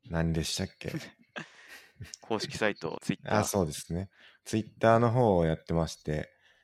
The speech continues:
Speaker 1: Twitterは、えー、シャープアイキューオーエルという、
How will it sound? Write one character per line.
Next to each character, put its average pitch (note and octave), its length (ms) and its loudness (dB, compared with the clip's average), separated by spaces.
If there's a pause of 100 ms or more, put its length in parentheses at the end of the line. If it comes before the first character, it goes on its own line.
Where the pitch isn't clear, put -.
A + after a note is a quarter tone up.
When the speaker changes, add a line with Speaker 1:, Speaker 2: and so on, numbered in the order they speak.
(140)
Speaker 1:
Twitter G2+ 480 2
は、 G2 460 4
え E2+ 280 0
ー、 - 20 -4
シ A2 160 -2
ャ G2 100 6
ー - 40 -2
プ - 220 -4
ア F2 100 0
イ F2+ 140 -4
キ - 180 -4
ュ - 20 0
ー E2+ 80 0
オ E2+ 180 2
ー F2 40 2
エ F2 60 2
ル D2+ 120 -6
と - 160 -20 (420)
い E2+ 140 -6
う、 D#2 360 -4